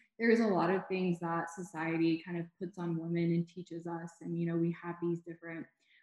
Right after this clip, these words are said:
preconceived notions about food and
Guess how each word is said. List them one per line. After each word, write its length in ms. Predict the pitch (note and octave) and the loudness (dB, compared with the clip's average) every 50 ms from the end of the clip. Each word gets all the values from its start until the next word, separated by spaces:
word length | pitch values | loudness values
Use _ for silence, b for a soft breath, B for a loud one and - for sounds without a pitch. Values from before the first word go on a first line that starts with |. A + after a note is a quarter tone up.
| _ | _
preconceived 540 | - A3+ G#3 G#3 G3+ F#3+ F3+ - F#3 F#3 E3+ | 0 0 2 4 2 2 2 2 0 2 4
notions 580 | F#3+ C4 D4+ C#4+ C4 C4+ - C4+ A#3+ A#3 A3 G3+ | 6 8 8 8 8 8 6 6 8 8 8 6
about 420 | F#3+ F#3 F#3 F#3 F3 - - - - | 6 4 4 4 2 2 -2 -4 -2
food 400 | A3 G3+ G3 G3 G3 G3 F#3 F3 | 2 4 6 6 6 6 6 6
and 380 | E3 D#3+ D#3+ D#3+ E3 E3+ E3+ | 4 4 4 2 0 -2 -4